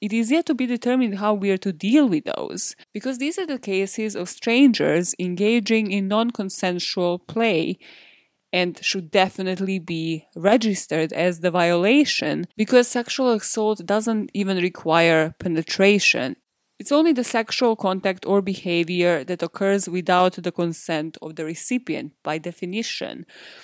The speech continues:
So what hasn't been done here is that nobody actually looked into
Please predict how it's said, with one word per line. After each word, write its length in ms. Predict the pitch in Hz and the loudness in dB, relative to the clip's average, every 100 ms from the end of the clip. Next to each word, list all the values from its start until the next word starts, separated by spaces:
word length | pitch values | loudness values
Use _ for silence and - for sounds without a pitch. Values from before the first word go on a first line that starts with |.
| - | -18
So 340 | - 202 196 | -2 4 6
what 380 | 180 175 202 - | 6 4 0 0
hasn't 440 | - 214 277 330 247 | 0 2 4 4 2
been 180 | 175 | -2
done 200 | 151 147 | -4 -4
here 460 | 156 - 156 160 180 | -6 -8 -6 -4 -4
is 360 | - 185 180 165 | -6 -6 -6 -4
that 240 | 175 170 | -4 -4
nobody 360 | 180 208 226 220 | -4 -4 -4 -6
actually 500 | 214 - - 214 196 | -6 -6 -6 -6 -4
looked 520 | 175 180 254 269 - | -6 -2 -2 -2 -6
into 640 | 202 202 196 196 190 180 | -6 -4 -2 -2 -2 -4